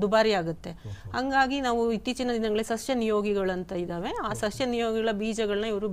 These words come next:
Speaker 1: ಬೇಸಿಗೆ ಕಾಲದಲ್ಲಿ ಕಲೆಕ್ಟ್ ಮಾಡ್ಕೊಂಡು
Speaker 2: ಮೇಡಮ್, ಏನದು
Speaker 1: ಶೇಖರಿಸ್ಕೊಂಡು
Speaker 2: ಸಸ್ಯ ನಿಯೋಗಿಗಳು
Speaker 1: ಆ,
Speaker 2: ಅಂದ್ರೆ
Speaker 1: ಅದು
Speaker 2: ಏನದು?
Speaker 1: ಆಮೇಲೆ ಬ-, ಬರ್ತೀನಿ.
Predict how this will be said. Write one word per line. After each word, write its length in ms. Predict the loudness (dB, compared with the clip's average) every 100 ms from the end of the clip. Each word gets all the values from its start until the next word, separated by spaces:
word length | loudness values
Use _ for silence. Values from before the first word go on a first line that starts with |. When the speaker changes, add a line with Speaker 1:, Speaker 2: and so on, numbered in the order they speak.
| -6 -10 0
Speaker 1:
ಬೇಸಿಗೆ 320 | 0 2 2
ಕಾಲದಲ್ಲಿ 520 | 2 0 0 0 -2
ಕಲೆಕ್ಟ್ 380 | 0 2 2 0
ಮಾಡ್ಕೊಂಡು 380 | -4 -4 -2 2
Speaker 2:
ಮೇಡಮ್, 120 | 8
ಏನದು 120 | 8
Speaker 1:
ಶೇಖರಿಸ್ಕೊಂಡು 560 | 10 6 2 -2 -2 2
Speaker 2:
ಸಸ್ಯ 280 | 2 6 6
ನಿಯೋಗಿಗಳು 540 | 8 8 8 6 8
Speaker 1:
ಆ, 60 | 8
Speaker 2:
ಅಂದ್ರೆ 160 | 10
Speaker 1:
ಅದು 100 | 10
Speaker 2:
ಏನದು? 40 | 12
Speaker 1:
ಆಮೇಲೆ 440 | 10 8 4 4
ಬ-, 380 | 2 0 -2 -2
ಬರ್ತೀನಿ. 560 | -2 -4 -6 -4 -2